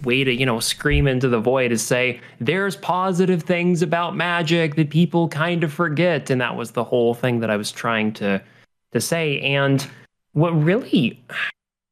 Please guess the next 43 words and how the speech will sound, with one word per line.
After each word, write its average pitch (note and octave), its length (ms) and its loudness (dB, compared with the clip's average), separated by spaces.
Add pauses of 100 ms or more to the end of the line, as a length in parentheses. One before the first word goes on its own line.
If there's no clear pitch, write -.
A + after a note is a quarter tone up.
(280)
to, C#3+ 120 0
to C#3+ 140 -4
be D3+ 160 2
honest E3+ 480 0
there, C3 560 0
I'm, B2+ 240 0
I'm C3 240 2
gonna D3 100 2
be B2 140 2
open A#2 320 0
about G#2 300 0
it, G#2 120 -4
is A#2+ 180 0
I B2+ 160 -2
really D3+ 360 0
did C3 280 -2
think C3 280 -4
about G#2 320 -2
quitting G2+ 560 -2
for - 180 -4
a G2+ 60 2
while G2+ 340 -2
there, F#2 260 -2
is G2+ 180 -4
that G#2+ 100 0
I G#2+ 80 -2
wasn't, C#3 420 2 (180)
I, E3 100 -2
I D#3 100 -4
was F3 100 -4
kinda A#3 200 0
running F#3 280 2
in D#3+ 60 4
the C#3 80 2
same D#3 280 2
doldrums C3 540 0
that B2 120 -4
you B2+ 360 2
are A2 180 2
right A2 240 0
now, G#2 360 0
is - 260 -4
you G#2+ 260 2